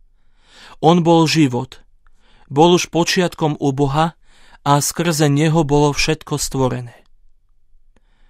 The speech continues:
On bol prameňom každého života, ktorý dnes existuje. Jeden neveriaci filozof, ktorý premýšľal o pôvode života, povedal, že svet nemohol vzniknúť len tak.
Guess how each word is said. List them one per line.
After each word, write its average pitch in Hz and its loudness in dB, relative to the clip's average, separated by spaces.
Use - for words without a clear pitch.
On 170 2
bol 131 2
prameňom 147 -2
každého 143 -2
života, 131 -4
ktorý 135 -2
dnes 127 -2
existuje. 123 -10
Jeden 143 0
neveriaci 170 0
filozof, 151 -2
ktorý 143 0
premýšľal 160 -2
o 151 -8
pôvode 151 0
života, 143 -4
povedal, 135 -4
že 143 2
svet 139 -2
nemohol 156 0
vzniknúť 143 -4
len 139 -2
tak. - -10